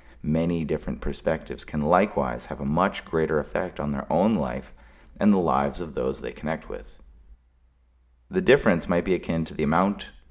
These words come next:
of knowledge and flexibility of perspective a university professor has compared to that of a young child who has a much smaller context. Expanding one's context is uncomfortable work.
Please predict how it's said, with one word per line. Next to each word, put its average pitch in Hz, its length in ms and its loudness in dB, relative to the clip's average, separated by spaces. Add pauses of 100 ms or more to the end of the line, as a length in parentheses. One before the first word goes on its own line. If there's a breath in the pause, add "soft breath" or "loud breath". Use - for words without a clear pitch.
(180)
of - 120 -6
knowledge 87 540 4
and 64 160 -8
flexibility 82 640 0
of 76 80 -2
perspective - 540 -6
a 78 40 -4
university 80 640 2
professor 67 560 -8
has 53 380 -10 (840 soft breath)
compared 98 380 4
to 95 60 0
that 85 280 6
of 82 60 0
a 82 60 -4
young 78 260 2
child 67 440 0
who 71 100 -6
has 69 100 -6
a 78 60 -2
much 60 360 -6
smaller 62 360 -4
context. - 760 -6 (1160)
Expanding 117 720 0
one's 92 320 2
context 78 680 -6
is 78 140 -8
uncomfortable 78 680 -6
work. 69 380 -2